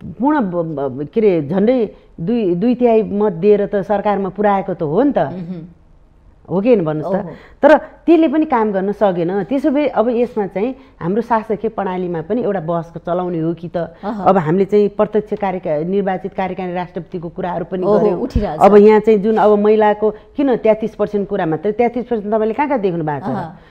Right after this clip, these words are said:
Speaker 1: पु-, संविधानमा लेखेको हुनाले नभई नहुने चाहिँ तपाईँको चाहिँ संसदमा चाहिँ पुर्याएको छ। हुन त
Speaker 2: उहुँ।
Speaker 1: अब अहिले पार्टी तेत्तिस पर्सेन्ट नभइकन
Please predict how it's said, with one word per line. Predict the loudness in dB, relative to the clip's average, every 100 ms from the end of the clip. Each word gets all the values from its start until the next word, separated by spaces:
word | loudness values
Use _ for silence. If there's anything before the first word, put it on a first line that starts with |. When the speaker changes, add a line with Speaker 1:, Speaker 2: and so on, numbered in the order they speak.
| -20 -20 -4
Speaker 1:
पु-, | 0 4 2
संविधानमा | 4 4 6 6 6 4
लेखेको | 2 0 0 0
हुनाले | 2 2 2
नभई | 2 6 8 10
नहुने | 8 6 2 -2
चाहिँ | -4 -8 -6
तपाईँको | -4 -4 -6
चाहिँ | -6 -8 -8 -20 _ -14
संसदमा | 0 2 2 0 0
चाहिँ | -2 -4 0
पुर्याएको | 0 0 -4
छ। | -6
हुन | -4 -2 2 4
त |
Speaker 2:
उहुँ। | 4
Speaker 1:
अब | 2
अहिले | 2 0
पार्टी | -2 -2 -2
तेत्तिस | -2 -2 -4 -8
पर्सेन्ट | -8 -6 -4
नभइकन | -2 -4 -4 -6